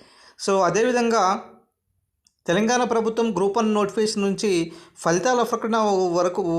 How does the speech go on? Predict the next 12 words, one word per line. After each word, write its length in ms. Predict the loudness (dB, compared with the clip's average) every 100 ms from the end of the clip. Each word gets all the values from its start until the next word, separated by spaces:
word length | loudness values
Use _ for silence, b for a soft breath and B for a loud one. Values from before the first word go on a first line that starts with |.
| -2 -4 B B -2
అనేక 300 | 0 0 0
తప్పులు 320 | -2 0 0
చేసింది. 640 | 0 -2 -2 -2 -4 -6 B B
So, 140 | -6 -2
ప్రెసిడెన్షియల్ 640 | 0 0 0 -2 -2 2
ఆర్డర్‌ను 600 | 2 2 0 0 0 -2
తుంగలు 480 | -2 -2 0 -2 -2
తొక్కింది. 580 | -4 -2 -2 -2 -4 B B
న్యాయస్థానంలో 800 | -2 0 2 0 0 0 2 0
తుది 240 | 0 -2 0
తీర్పు 420 | -2 -2 0 -2
ఇచ్చేలోపు 840 | -2 -2 0 0 0 0 0 -2